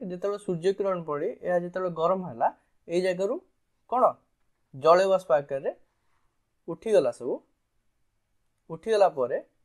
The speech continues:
ଏଇଠି କ'ଣ ବାଦଲ ଖଣ୍ଡ ବା ମେଘ ଖଣ୍ଡ ହେଇଗଲା, ମେଘ ଖଣ୍ଡ ହେଇଗଲା। ଏବଂ ଏଇଠି ଯୋଉ ପ୍ରେସର ଥିଲା, ହାଇ ପ୍ରେସର ଥିଲା, ଏଇ ହାଇ ପ୍ରେସରଟା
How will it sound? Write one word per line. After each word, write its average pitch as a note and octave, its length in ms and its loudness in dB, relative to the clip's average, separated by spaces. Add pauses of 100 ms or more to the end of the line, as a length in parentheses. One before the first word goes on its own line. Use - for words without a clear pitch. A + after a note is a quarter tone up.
(240)
ଏଇଠି D#3+ 280 -10
କ'ଣ G3+ 180 0 (1500)
ବାଦଲ D3 380 8 (100)
ଖଣ୍ଡ F#3 220 -2
ବା G3 120 8 (540)
ମେଘ D3+ 360 -4
ଖଣ୍ଡ F3+ 240 -6 (100)
ହେଇଗଲା, B2 300 -8 (1400)
ମେଘ D#3+ 280 -6
ଖଣ୍ଡ E3+ 300 -6
ହେଇଗଲା। A#2+ 300 -2 (960)
ଏବଂ F#3 200 2 (460)
ଏଇଠି A#3 320 0
ଯୋଉ B3+ 100 -2 (100)
ପ୍ରେସର G#3 380 -2
ଥିଲା, D#3 200 6 (460)
ହାଇ F#3 200 6
ପ୍ରେସର C#3+ 280 -6 (100)
ଥିଲା, C3 160 0 (1040)
ଏଇ B3 160 0 (1160)
ହାଇ F3+ 140 4
ପ୍ରେସରଟା F#3 460 -2